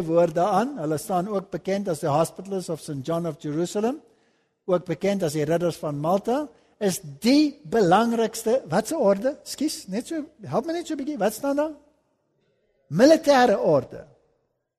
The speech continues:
Uh, besit die Vatikaan 'n weermag? 'n Kleintjie, die Swiss garde, maar het hy 'n weermag waar hy die wêreld mee kan beheer?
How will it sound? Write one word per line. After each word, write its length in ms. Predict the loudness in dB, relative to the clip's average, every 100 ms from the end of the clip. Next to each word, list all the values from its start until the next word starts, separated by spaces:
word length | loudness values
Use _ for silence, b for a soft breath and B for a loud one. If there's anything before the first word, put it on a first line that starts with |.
| _
Uh, 560 | -4 0 2 2 0 -2 -6 -4
besit 280 | -2 0
die 100 | 2
Vatikaan 520 | 2 2 0 0 2 2
'n 60 |
weermag? 420 | 0 0 0 -6 -8 _ _ _ _ _ _ _ _ _ _ _ _ _ _ _ _ _ _ _ _ _ _ _ _ _ _ _ _ _ _ _ _ -10
'n 120 | -10
Kleintjie, 540 | -2 0 2 0 -4 -4
die 140 | -4
Swiss 680 | -4 -10 -6 -4 -4 -6 -18 _ _ -6
garde, 440 | 0 0 -2 -10
maar 300 | -10 -6 -4 -2
het 180 | -2
hy 160 | 2 4
'n 80 | 4
weermag 400 | 2 0 0 -4
waar 180 | -2 -2
hy 80 |
die 120 | -2 0
wêreld 300 | 2 0 -4
mee 140 | -6
kan 200 | -6 -6
beheer? 340 | -4 -4 -6